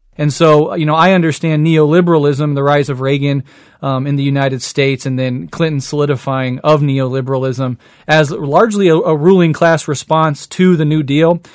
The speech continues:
to the falling rate of profit throughout the seventies, and a sort of assault on, um, you know, what, what made the New Deal beneficial for at least some segment of, you know, in particular, white middle class sort of workers, um, in the United States.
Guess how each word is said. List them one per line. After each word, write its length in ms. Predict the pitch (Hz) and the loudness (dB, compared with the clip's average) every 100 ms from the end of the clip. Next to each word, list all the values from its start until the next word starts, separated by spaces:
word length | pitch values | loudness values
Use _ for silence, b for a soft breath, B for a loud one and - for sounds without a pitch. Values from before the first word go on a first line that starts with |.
| B B | B B
to 100 | 156 | -4
the 80 | 151 | 0
falling 340 | 160 156 156 | 2 2 2
rate 220 | 147 170 | 0 -2
of 140 | 143 - | -4 -2
profit 480 | 151 151 165 160 | 0 0 -2 -4
throughout 220 | 147 143 139 | -2 -2 -2
the 60 | |
seventies, 640 | - 156 156 156 151 139 - b b | -2 -2 0 0 0 -2 -8 b b
and 200 | 156 151 | -2 0
a 60 | 143 | 0
sort 240 | - 160 | 0 0
of 80 | 147 | 0
assault 560 | 135 - 185 175 156 - 156 | -2 -2 4 4 2 -4 -4
on, 380 | 143 143 135 | -2 0 -2
um, 440 | 156 139 131 139 180 | -4 -4 -4 -6 -8
you 160 | 147 | -6
know, 160 | 139 131 | -2 -2
what, 360 | 135 156 151 156 170 - _ 165 | 0 2 2 0 -14 -20 _ -6
what 240 | 160 156 | -4 0
made 640 | 151 156 160 156 147 135 - b b b | 0 4 4 4 2 0 -8 b b b
the 100 | 151 | 0
New 220 | 151 143 | 2 0
Deal 340 | 131 135 131 | 0 -2 -2
beneficial 580 | 131 139 123 139 - 131 | -2 -4 -2 -4 -4 -6
for 220 | - 139 | -4 -2
at 60 | 160 | 2
least 280 | 180 175 - | 2 2 2
some 160 | 170 | 0
segment 540 | 143 156 147 143 139 139 | 0 0 0 0 -2 -2
of, 180 | 127 - | -4 -6
you 80 | 147 | -6
know, 220 | 131 127 | -4 -4
in 100 | 156 | -6
particular, 480 | 143 131 147 143 135 | -4 -4 -4 -4 -2
white 280 | 131 139 147 | 0 0 0
middle 180 | 135 131 | -4 -4
class 340 | - 127 123 | -2 -2 -4
sort 220 | - 123 | -6 -8
of 80 | 113 | -8
workers, 500 | 123 123 - 117 - B B B 147 | -8 -8 -8 -12 -12 B B B -4
um, 180 | 135 | -4
in 100 | 139 | -2
the 60 | 135 | -2
United 360 | 131 123 113 113 | -2 -4 -6 -10
States. 460 | - 117 - - | -6 -6 -8 -14